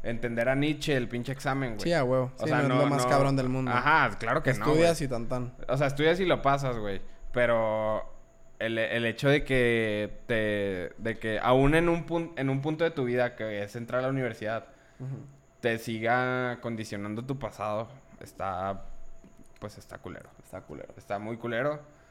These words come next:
Speaker 1: Digo, para los que le han pasado, a la mayoría de la gente no le suele pasar porque la mayoría de la gente está pegada a los estándares que pide la universidad.
Speaker 2: Sí.
Speaker 1: Pero,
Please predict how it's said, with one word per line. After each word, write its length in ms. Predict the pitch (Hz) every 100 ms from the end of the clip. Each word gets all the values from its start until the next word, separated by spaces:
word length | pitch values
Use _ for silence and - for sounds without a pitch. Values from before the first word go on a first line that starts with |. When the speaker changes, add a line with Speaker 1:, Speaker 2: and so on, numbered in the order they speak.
| _ _ _ -
Speaker 1:
Digo, 360 | 143 160 131
para 200 | - 123
los 160 | 120 117
que 80 | 123
le 60 | 110
han 100 | 117
pasado, 360 | 143 139 143
a 60 | 123
la 100 | 123
mayoría 240 | 143 180
de 40 | 214
la 100 | 170
gente 220 | 156 196
no 100 | 190
le 120 | 185
suele 180 | 190 180
pasar 340 | 120 117 165
porque 200 | 151 123
la 80 | 113
mayoría 220 | 110 117
de 40 | 139
la 100 | 135
gente 200 | 120 123
está 240 | - 123
pegada 580 | 127 113 120 127 127 -
a 140 | 104
los 200 | 104 101 101
estándares 420 | 107 107 113 123
que 80 | 107
pide 680 | 101 107 113 110 104 92 92
la 80 |
universidad. 500 | 95 90 87 - 95 - -
Speaker 2:
Sí. 420 | - 175 196 175 120 - - - _ -
Speaker 1:
Pero, 1000 | 120 117 113 110 110 104 101 98 92